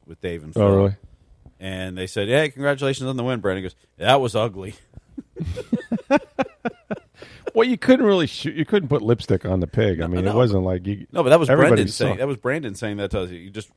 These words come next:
Speaker 1: unsolicited. That was ugly. <laughs>
Speaker 2: Oh yeah, I mean, but they knew. You know, that's, that's the truth. It really was, and yet,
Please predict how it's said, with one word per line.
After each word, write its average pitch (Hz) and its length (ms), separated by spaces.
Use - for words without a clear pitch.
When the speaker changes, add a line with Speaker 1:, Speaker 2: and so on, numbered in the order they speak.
Speaker 1:
unsolicited. 131 580
That 120 160
was 98 140
ugly. 92 380
<laughs> - 60
Speaker 2:
Oh 165 180
yeah, 170 300
I 110 140
mean, 147 180
but 131 180
they 135 140
knew. 147 460
You 107 160
know, 110 220
that's, 117 240
that's - 320
the 110 100
truth. 127 400
It 92 80
really 98 240
was, 101 380
and 98 120
yet, 98 300